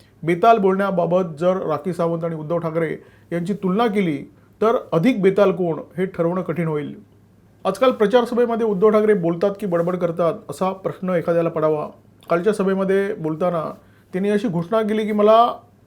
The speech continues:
पालघरमध्ये विमानतळ आणायचं होतं." उद्धव ठाकरे मुख्यमंत्रीपदाच्या अडीच वर्षाच्या कार्यकाळामध्ये घरी बसून होते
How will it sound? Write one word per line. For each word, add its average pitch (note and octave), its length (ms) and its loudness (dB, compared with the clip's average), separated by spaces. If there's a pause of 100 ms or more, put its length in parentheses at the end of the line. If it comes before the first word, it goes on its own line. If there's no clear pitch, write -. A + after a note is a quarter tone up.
पालघरमध्ये F#3+ 840 2 (480)
विमानतळ E3+ 420 0
आणायचं D#3+ 340 0
होतं." D3+ 280 -4 (920)
उद्धव F3+ 240 6
ठाकरे A3+ 340 4
मुख्यमंत्रीपदाच्या G3 800 -2
अडीच F3 180 0
वर्षाच्या F3 420 -4
कार्यकाळामध्ये E3+ 680 -2
घरी D#3+ 180 -2
बसून G3+ 260 0
होते D#3+ 380 -4